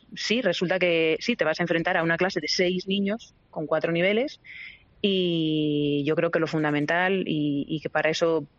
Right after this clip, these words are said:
eh, ahí está nuestro trabajo, eh, lo fundamental es ponerte a programar y pensar cada día qué tienes que hacer con cada uno de ellos, eh,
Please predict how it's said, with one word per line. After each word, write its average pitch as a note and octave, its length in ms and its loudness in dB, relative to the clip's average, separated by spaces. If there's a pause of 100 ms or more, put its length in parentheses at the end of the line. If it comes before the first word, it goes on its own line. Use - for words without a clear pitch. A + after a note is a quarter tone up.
eh, - 140 -2 (200)
ahí E3+ 180 0
está E3+ 160 -2
nuestro E3 240 -2
trabajo, D#3+ 400 0 (380)
eh, D3+ 140 2
lo D#3+ 80 0
fundamental D#3+ 440 0
es F3+ 160 -2 (200)
ponerte E3+ 260 0
a D#3+ 40 -2
programar E3 640 0
y C#3+ 320 -2
pensar D#3 640 0
cada D#3+ 260 2
día E3 260 2
qué E3 80 -2
tienes D#3+ 240 -2
que - 80 -4
hacer D#3 200 0
con D#3 120 -4
cada D3 240 0
uno D#3 180 0
de D3+ 140 2
ellos, C4 400 0 (500)
eh, D3 1000 0